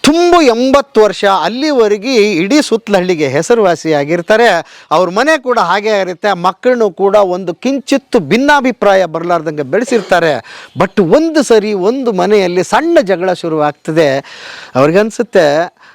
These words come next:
"ನಾನು ಇಡೀ ಜಗತ್ತಿಗೆ ಹಿರಿಯನಾಗಿ ಎಷ್ಟೋ ಮನೆತನನ ಒಂದುಗೂಡಿಸಿದ್ದೀನಿ, ಸಂಬಂಧಗಳನ್ನ ಒಂದುಗೂಡಿಸಿದ್ದೀನಿ,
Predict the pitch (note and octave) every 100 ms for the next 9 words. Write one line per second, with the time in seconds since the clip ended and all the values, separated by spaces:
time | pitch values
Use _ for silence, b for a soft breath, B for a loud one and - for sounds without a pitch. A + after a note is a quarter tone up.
0 | b F#3 D4+ D#4 B3 G#3+ C4 A#3 G3+ _
1 | B2 F2+ D#3+ C3 G3+ A#3+ - A#3 A3 F3+
2 | G3 G#3 G3 F3+ E3+ F#3+ F#3+ E3 E3+ -
3 | A3+ C4 D4 C#4 G3+ E3 F#3+ F3+ E3+ A#3
4 | D4 C#4+ G3 F3 - C#3+ C3+ C3+ G#3 A#3+
5 | D4 C#4 A#3 G#3 F3 E3 D#3+ C#3+ D3 -
6 | C#3 C#3+ C#3+